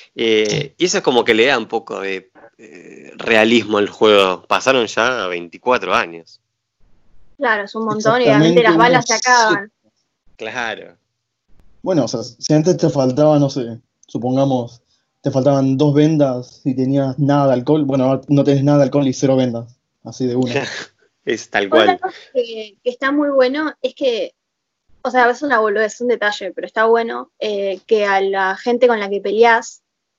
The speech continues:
Speaker 2: todos tienen nombre.
Speaker 1: Sí.
Speaker 2: Y como que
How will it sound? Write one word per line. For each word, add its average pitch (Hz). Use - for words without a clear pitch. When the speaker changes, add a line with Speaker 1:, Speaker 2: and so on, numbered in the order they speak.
Speaker 2:
todos 330
tienen 285
nombre. 220
Speaker 1:
Sí. 131
Speaker 2:
Y 110
como 262
que 254